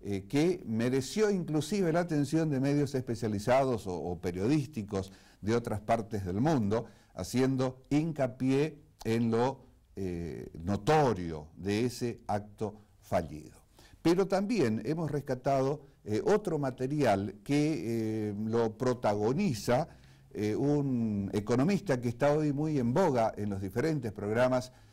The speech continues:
de la televisión argentina, y nos estamos refiriendo a Javier Milei, quien, eh, se presenta como un ciudadano libertario,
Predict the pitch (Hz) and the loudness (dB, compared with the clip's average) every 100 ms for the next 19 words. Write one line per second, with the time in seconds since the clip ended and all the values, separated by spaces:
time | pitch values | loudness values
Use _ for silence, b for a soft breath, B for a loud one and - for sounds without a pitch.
0 | - 104 98 95 95 92 90 117 117 113 | -12 -4 -4 -4 -2 -2 -2 0 2 2
1 | 90 87 92 92 123 147 107 90 90 113 | -2 -4 -4 -4 0 0 2 0 -2 -2
2 | 117 104 92 92 107 117 113 - 87 92 | -2 0 -2 0 2 2 2 0 -4 -2
3 | 90 117 127 - b b 87 90 120 147 | 0 2 2 -2 b b -4 0 2 4
4 | 113 120 - - - - 131 143 165 151 | 2 0 -6 -20 -14 -2 2 2 0 -8
5 | - - 104 107 127 123 127 127 175 180 | -18 -6 -4 -2 0 0 0 0 0 0
6 | 170 165 151 143 147 156 175 - - - | 0 -2 2 2 2 0 0 -6 -20 -20
7 | - - 139 143 143 127 120 110 104 131 | -8 0 2 2 2 0 0 0 0 2
8 | 123 123 160 170 160 - 117 165 151 139 | 4 6 4 2 -2 -4 -2 0 0 0
9 | 117 - - 90 82 73 | 0 2 2 2 -4 -10